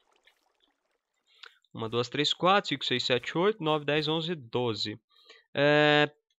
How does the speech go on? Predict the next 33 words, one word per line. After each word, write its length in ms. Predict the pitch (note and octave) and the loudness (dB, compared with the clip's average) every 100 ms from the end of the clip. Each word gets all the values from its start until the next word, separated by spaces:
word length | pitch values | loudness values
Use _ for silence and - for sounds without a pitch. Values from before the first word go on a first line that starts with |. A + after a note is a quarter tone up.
| _ | _
pô 100 | C#3 | -6
aqui. 400 | C#3 - F#3 A#3+ - - - - - - | -6 -6 -6 -6 -10 -20 -20 -20 -20 -2
E 320 | G3 G#3+ A3+ A3 | 4 8 8 8
tranquilo, 420 | C#4 D4+ D4+ C#4+ | 6 8 8 6
pessoal. 320 | B3 - G3 | 6 6 6
Então 340 | F#3 - B3 D4 | 6 8 6 6
tá 220 | - C#4 | 6 8
aí, 200 | G3+ G#3+ | 8 8
olha 180 | G3 G3 | 8 6
só. 220 | - D#3+ | 4 4
Vai 120 | D3 | 4
ser 140 | - G3 | 2 4
mais 300 | F#3 G#3+ F#3+ | 4 4 4
ou 80 | |
menos 440 | F3+ F3+ F3+ C#3+ B2+ | 4 4 4 2 4
isso. 360 | E3 - D#3+ - _ _ _ _ | 2 2 -2 -8 _ _ _ _
É, 540 | C#3 D3 D3 C#3+ C3+ B2 | 0 4 4 6 6 4
a 60 | |
minha 180 | C#3 D3+ | 4 2
<laughs> 20 | |
fazenda, 680 | - F3+ E3+ A2+ C3 E3+ D#3 | 4 6 8 6 2 2 2
tá? 220 | - D#3 | 2 2
Eu 100 | D#3+ | 2
vou 220 | B2 C#3+ D3+ | 0 -2 -2
fazer 340 | D3+ C#3+ D3 C#3 | -2 2 2 0
várias 420 | A2+ C3 D3+ D3 | 2 2 2 -4
plantações, 840 | C#3+ C#3 C#3+ - - C#3 C#3+ - - - _ _ | -4 -2 -2 -4 -2 0 -2 -6 -16 -20 _ _
vários, 920 | A#2+ A2+ E3 F3 E3 D#3+ B2+ - - - | 0 8 10 10 6 2 0 -4 -6 -2
colocar 420 | C#3+ C#3 D3+ D3+ | -2 2 4 4
vários 340 | C3+ D3+ D3+ | 6 4 4
animais 500 | D3+ D3 C3+ D3 C#3+ | 0 2 2 4 4
aqui 240 | C3 B2 C#3 | 0 -2 2
nela. 380 | C#3 D#3+ F3 | 6 6 4